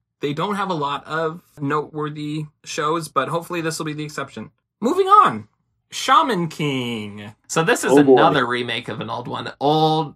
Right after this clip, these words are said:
Speaker 2: older shonen series that was
Speaker 1: Yeah.
Speaker 2: fairly popular there for a while. I think, I
Speaker 3: I
Speaker 2: think
Speaker 3: liked
Speaker 2: it came
Speaker 3: it.
Speaker 2: out little before, like, what, Naruto and Bleach did, or about the same time?
Speaker 3: Yeah, yeah, this is,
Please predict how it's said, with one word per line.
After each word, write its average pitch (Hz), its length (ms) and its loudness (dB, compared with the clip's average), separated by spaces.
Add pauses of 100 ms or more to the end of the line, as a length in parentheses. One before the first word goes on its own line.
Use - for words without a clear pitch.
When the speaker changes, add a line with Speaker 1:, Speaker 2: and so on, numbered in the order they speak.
Speaker 2:
older 139 1040 2
shonen 120 800 -4
series 101 500 -8
that 135 120 -8
was 185 120 -4
Speaker 1:
Yeah. 104 60 -8
Speaker 2:
fairly 226 260 2
popular 104 540 -4
there 101 180 -10
for - 160 -10
a 90 40 -12
while. 85 220 -2
I - 80 -4
think, 190 360 -4
I 143 80 2
Speaker 3:
I - 20 2
Speaker 2:
think 214 200 2
Speaker 3:
liked 220 180 0
Speaker 2:
it - 40 -6
came 175 160 0
Speaker 3:
it. 170 40 6
Speaker 2:
out 160 240 4
little 147 540 -2
before, 147 1000 4
like, 131 360 -2 (180)
what, 120 280 0
Naruto 139 420 0
and 127 100 -6
Bleach 147 280 -6
did, 202 280 2
or 151 80 4
about 131 220 2
the - 60 -10
same 139 220 -6
time? 139 200 6
Speaker 3:
Yeah, - 200 2
yeah, 151 180 6
this 160 200 0
is, 175 200 -4